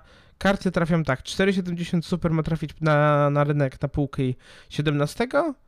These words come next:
y, T I Super dwudziestego czwartego i cztery osiemdziesiąt Super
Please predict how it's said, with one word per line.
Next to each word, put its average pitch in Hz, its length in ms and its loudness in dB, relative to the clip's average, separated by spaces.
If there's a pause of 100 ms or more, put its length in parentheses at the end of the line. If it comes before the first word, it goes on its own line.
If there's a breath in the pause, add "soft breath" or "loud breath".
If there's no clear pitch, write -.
(560)
y, 113 240 -8
T 185 280 4
I 180 40 2
Super 170 540 0 (420 soft breath)
dwudziestego 160 560 -4
czwartego 208 600 -2
i 175 360 -2
cztery 175 280 -2
osiemdziesiąt 170 440 0
Super 165 380 -2